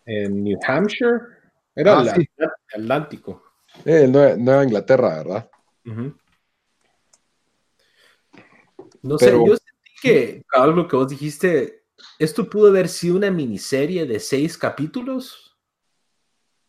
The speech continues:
Speaker 1: y cada capítulo nos daba como que, no sé, no sé, o sea, en ese sentido, el pacing parecía un programa de televisión.
Speaker 2: Sí, totalmente.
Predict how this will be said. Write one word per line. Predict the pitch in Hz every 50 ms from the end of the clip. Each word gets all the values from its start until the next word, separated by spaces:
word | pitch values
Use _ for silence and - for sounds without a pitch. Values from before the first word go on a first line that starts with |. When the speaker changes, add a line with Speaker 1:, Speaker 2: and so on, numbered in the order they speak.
| _ _ _ _ -
Speaker 1:
y | 135 120 -
cada | 139 139 156 156
capítulo | 156 151 131 - 139 131 135 170 165 151 131
nos | 113 107 104
daba | 113 113 127 131 131
como | - 127 117 110 -
que, | - 101 98 95 98 95 - - _ _ _ _ - _ _ _ _ _ _ _ _ _ _ _ _ _ _ _ _ _ -
no | 139 147 170
sé, | 170 190 - 151 156 151 147 147 - - - _ _ _ _ _ _ -
no | 147 151 175 190
sé, | 190 240 233 220
o | 185
sea, | - 190 185 180 170 151 131
en | 135 156
ese | 170 - 214 185
sentido, | 160 - 175 185 190 165 127 -
el | - 117 113 -
pacing | 160 170 185 - 214 196 175 - -
parecía | - 127 117 110 - - 151 156
un | 170 165
programa | - 143 123 123 131 143 170 170
de | 170
televisión. | 160 131 120 104 95 95 - 143 156 165 143 123 - _ _ _ _ _ _ _ _ -
Speaker 2:
Sí, | - 156 151 135 104 - - _ _ _
totalmente. | - 113 - - 120 117 113 120 123 113 92 - 87 85